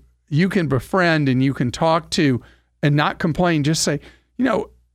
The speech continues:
how do I get promoted around here? What are the things I can do that make me more valuable here? Are there, um, training programs I should take?" You wanna show you're a go-getter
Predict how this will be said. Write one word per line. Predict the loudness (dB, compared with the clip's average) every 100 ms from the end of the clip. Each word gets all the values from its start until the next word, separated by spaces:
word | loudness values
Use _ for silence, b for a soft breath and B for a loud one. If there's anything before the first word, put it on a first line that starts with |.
| -6
how | -2 0
do | 2 2
I | 2
get | 0 -2
promoted | -2 0 2 2 2 2
around | 0 0 -2
here? | -2 -2
What | 0 0 0
are | 0 0
the | 0
things | 0 0 0 0
I | 0
can | 2
do | 2 2
that | 0
make | 0 0
me | 0 0
more | 0 0
valuable | 0 0 2 0 0 0
here? | 0 -2 B B B -2
Are | 0 2
there, | 0 0 b b b _ -4
um, | -2 0 -2
training | -4 -2 0 2 0 0
programs | 0 2 2 0 0
I | 0 0
should | -2 -4
take?" | -2 -2 -4 B B 0
You | 2
wanna | 2 2 0
show | 0 2 2
you're | 2 2
a | 0
go-getter | 0 0 2 0 0 0 -2